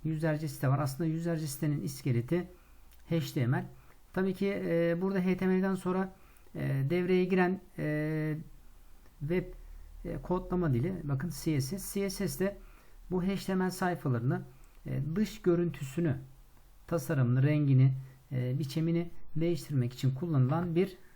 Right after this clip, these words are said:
e, dildir. Tabii, e, C S S'ten sonraki aslında aklımıza gelen diğer bir,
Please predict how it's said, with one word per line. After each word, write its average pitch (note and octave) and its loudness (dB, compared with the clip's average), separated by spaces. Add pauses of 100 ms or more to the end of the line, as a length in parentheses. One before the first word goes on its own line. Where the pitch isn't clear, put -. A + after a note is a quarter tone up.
(140)
e, C3+ 0 (100)
dildir. D3+ 4 (720)
Tabii, G3+ 0
e, E3+ 0 (100)
C G3+ -2
S G3+ -2
S'ten G#3 -2
sonraki F3+ -2
aslında C#3+ -2
aklımıza D3 0
gelen D#3 2
diğer D#3 4
bir, F3 2